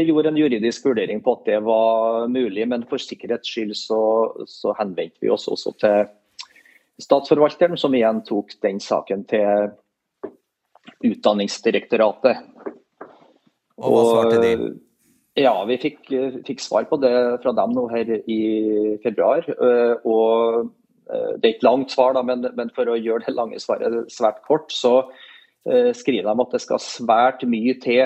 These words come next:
Speaker 1: for at et forbud, eh, om bruk av russeeffekter, eh, eh, skal være tilstrekkelig begrunnet i, eh, ordensreglementet.
Speaker 2: Nettopp.
Speaker 1: Eh, og blant annet fordi at, eh, en, en må kunne gå kledd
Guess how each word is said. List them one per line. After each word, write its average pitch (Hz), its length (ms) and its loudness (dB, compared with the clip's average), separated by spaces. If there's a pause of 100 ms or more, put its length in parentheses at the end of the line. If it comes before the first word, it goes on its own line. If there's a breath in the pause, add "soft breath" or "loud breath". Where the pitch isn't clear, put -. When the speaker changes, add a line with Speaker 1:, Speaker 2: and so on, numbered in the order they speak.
Speaker 1:
for 123 220 0
at 117 160 -4
et - 240 -8 (140)
forbud, 113 800 0 (220)
eh, 117 340 -2
om 113 160 -4
bruk 107 260 -4
av 107 320 2
russeeffekter, 107 960 -4
eh, - 380 -4 (640 soft breath)
eh, 50 560 2 (100)
skal - 240 2
være 107 180 4
tilstrekkelig 104 600 0
begrunnet 101 640 2
i, 104 140 2 (100)
eh, - 760 -2
ordensreglementet. - 1080 -2
Speaker 2:
Nettopp. - 340 -14 (360 loud breath)
Speaker 1:
Eh, 120 440 4 (380)
og 131 340 4
blant 143 240 2
annet 113 240 0
fordi 117 240 0
at, - 240 -4
eh, 117 240 -2 (220)
en, 113 260 -4
en 113 240 -10
må 110 200 0
kunne 117 200 -10
gå 107 220 0
kledd 110 420 -2